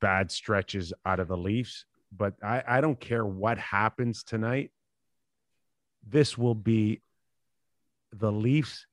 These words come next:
handing this series on a platter to Montreal for me. Okay. And I'm not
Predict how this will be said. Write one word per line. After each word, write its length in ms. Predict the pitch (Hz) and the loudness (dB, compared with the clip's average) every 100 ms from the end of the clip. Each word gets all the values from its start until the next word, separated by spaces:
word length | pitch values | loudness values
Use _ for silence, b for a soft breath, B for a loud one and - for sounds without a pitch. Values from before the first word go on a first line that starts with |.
| _ _ | _ _
handing 600 | - - 131 139 139 131 | -14 -2 2 2 2 2
this 200 | 117 120 | 0 -2
series 500 | - - 117 113 110 101 | -4 -2 0 2 0 -4
on 180 | 104 98 | -4 -4
a 60 | 92 | -4
platter 760 | - - 110 107 98 90 82 _ _ _ _ | -8 -6 0 0 0 -2 -8 _ _ _ _
to 60 | 104 | -2
Montreal 680 | 101 101 - 98 95 92 - - | 0 0 -2 0 0 -2 -6 -8
for 80 | |
me. 320 | 92 95 87 - _ _ _ _ - | -6 -4 -6 -10 _ _ _ _ -10
Okay. 380 | 95 - 101 98 _ _ _ _ | -6 -2 -2 -4 _ _ _ _
And 140 | 110 113 | -2 2
I'm 100 | 139 | 4
not 200 | 165 | 2